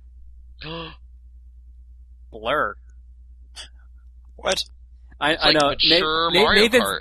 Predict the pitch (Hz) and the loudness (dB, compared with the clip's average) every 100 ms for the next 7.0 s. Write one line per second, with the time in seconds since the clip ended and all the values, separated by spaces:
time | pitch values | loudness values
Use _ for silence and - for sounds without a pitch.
0 | - 160 175 196 160 139 143 156 147 131 | -6 -4 -2 -2 -4 0 2 2 0 -2
1 | 127 131 135 135 131 135 127 123 - 117 | -2 -4 -6 -2 -2 -2 -8 -10 -10 -10
2 | 120 117 117 113 113 110 110 113 - - | -10 -10 -10 -10 -12 -14 -14 -16 -18 -20
3 | - - - 113 110 107 104 - - 151 | -20 -20 -20 -18 -14 -14 -12 -14 -8 -2
4 | 165 214 202 - 160 196 180 135 139 139 | 2 2 0 -6 -10 -8 -6 -6 -8 -12
5 | 127 156 - - 147 135 117 110 113 117 | -10 -8 -6 -6 -6 -6 -12 -14 -12 -12
6 | 110 - 117 104 95 - 101 98 104 98 | -12 -8 -8 -8 -8 -10 -10 -14 -16 -16